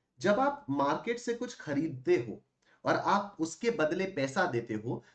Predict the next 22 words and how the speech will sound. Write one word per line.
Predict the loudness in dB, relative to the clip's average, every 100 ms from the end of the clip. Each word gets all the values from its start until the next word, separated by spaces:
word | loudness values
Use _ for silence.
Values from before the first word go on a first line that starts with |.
| -4
तो | 2
इसको | 2 2 -2
बोलते | 0 0 -2
हैं | -2
कि | -4 -4
you | -4 -4 -2
paid | 0 0 0
money | 0 0 0
in | -2 -2 -4
respect | -6 -6 -6 -6 -8 -4
of | -4 0
that | -2 -2 -6
purchase। | -6 -10 -14 -16 -20 _ _ _ _ -6
ठीक | -4
है, | -4 -8 -10 -2
तो |
that | 2 2
is | 2
called, | -2 2 2
uh, | 0 -6 -4 -2 0
paying | 0 0 -2
in | -2